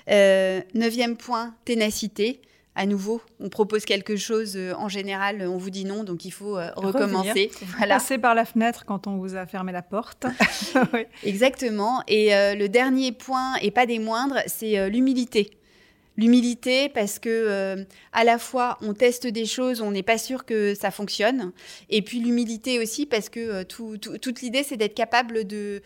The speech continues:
Speaker 1: de faire en sorte que ça infuse, euh, partout. Et on, le directeur D D, il, en fait, il est là pour, euh, pour impulser les sujets et après pour faire en sorte qu'ils soient, euh,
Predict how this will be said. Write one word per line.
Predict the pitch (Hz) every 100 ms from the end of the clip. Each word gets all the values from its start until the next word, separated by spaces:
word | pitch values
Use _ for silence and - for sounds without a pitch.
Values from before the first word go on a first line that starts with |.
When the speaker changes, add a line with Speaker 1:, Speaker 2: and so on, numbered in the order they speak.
| _ 214
Speaker 1:
de | 220
faire | 254 233
en |
sorte | 233 277 269
que | - 247 247
ça | - 220 196 -
infuse, | 240 233 - 254 262 240 214
euh, | 202 196
partout. | 190 226 208 - 277 311 - - -
Et | - 208 -
on, | 208 202 196 196 190 190 - -
le | 208
directeur | 208 247 254 254 254
D | 247 233
D, |
il, | 269 247
en | 202
fait, | 247 247 226
il |
est | 220
là | 220
pour, | 233 220 196
euh, | 180 - _ _ _ _
pour | - 214 -
impulser | 294 277 247 - 262
les | 233
sujets | - 226 214 254 294 - -
et | 220
après | 202 202 269
pour | 240
faire | - 214
en | 214
sorte | 240 240 -
qu'ils | 202
soient, | - 226 220
euh, | 208